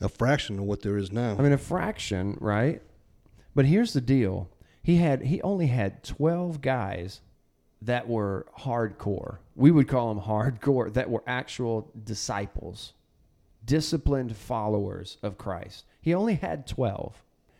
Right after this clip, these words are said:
Speaker 1: Mm.
Speaker 2: And then even on his resurrection, when he was taken away in the clouds, and they met and gathered in the, in the upper room of, of this, of this other house, or whoever's house or wherever they met,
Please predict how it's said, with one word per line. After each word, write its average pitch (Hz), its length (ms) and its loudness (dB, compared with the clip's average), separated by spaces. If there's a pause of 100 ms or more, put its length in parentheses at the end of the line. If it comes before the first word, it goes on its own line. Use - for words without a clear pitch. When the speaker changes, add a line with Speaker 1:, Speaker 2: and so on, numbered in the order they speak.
Speaker 1:
Mm. 98 260 -12 (200)
Speaker 2:
And 135 180 4
then 202 240 2
even 190 440 0
on 156 240 0
his 143 220 2
resurrection, 131 800 -2
when 120 140 0
he 135 120 0
was 139 200 0
taken 147 340 -2
away 127 220 -2
in 117 80 -2
the 107 80 -2
clouds, 107 560 -4 (440)
and 120 160 0
they 117 120 2
met 131 320 0
and 117 120 -4
gathered 127 380 0
in 117 220 -2
the, 104 200 -2
in 110 140 -2
the 101 160 -4
upper 123 220 -2
room 110 480 0
of, 98 520 -2
of 98 160 -6
this, 101 280 -8 (120)
of 101 80 -8
this 104 200 -2
other 107 180 0
house, 104 460 -4
or - 100 -4
whoever's 127 460 2
house 117 400 -6
or 110 80 -2
wherever 107 320 -2
they 101 160 0
met, 101 420 -4